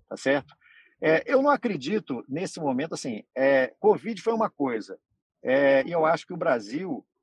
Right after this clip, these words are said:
é, frente a, a todos os outros países, ele até acabou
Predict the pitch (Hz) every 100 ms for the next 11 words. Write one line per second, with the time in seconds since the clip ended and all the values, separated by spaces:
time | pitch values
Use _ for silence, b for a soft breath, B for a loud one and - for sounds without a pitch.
0 | - 117 123 120 113 107 98 87 _ _
1 | - 156 208 160 123 - 107 - - 202
2 | 165 139 143 - - 117 147 - - 147
3 | - 160 170 143 - 120 120